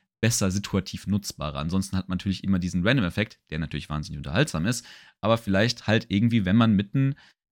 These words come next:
in der Bar steht, sollte man nicht überall Ranken wachsen lassen. Ist halt,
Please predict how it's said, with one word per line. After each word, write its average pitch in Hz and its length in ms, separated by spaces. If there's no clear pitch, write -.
in 117 100
der 110 120
Bar 87 180
steht, 113 260
sollte 110 240
man 120 140
nicht 120 100
überall 135 220
Ranken 190 260
wachsen 73 260
lassen. 65 300
Ist 80 160
halt, 107 180